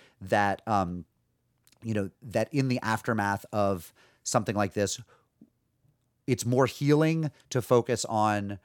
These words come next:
ritual and the kind of community that Jewish rituals, among others, build out and create than it is to, you know, fret about the anti-Semites? Absolutely. <laughs> Absolutely. Like, my,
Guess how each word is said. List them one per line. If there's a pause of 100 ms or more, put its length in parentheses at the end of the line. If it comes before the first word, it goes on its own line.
(300)
ritual (240)
and
the
kind
of
community
that
Jewish
rituals,
among
others,
build
out (280)
and
create (220)
than
it
is
to, (380)
you
know, (180)
fret
about
the
anti-Semites? (120)
Absolutely. (240)
<laughs>
Absolutely.
Like,
my,